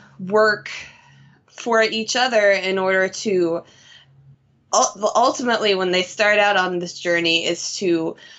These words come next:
make, uh, like, fulfill Spock's final wish, because they don't realize that the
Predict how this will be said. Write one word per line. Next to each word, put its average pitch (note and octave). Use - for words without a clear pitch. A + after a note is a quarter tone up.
make, F#3
uh, D#3
like, F3
fulfill A3
Spock's G3+
final F#3+
wish, E3
because F#3+
they F3
don't F#3+
realize E3+
that E3
the E3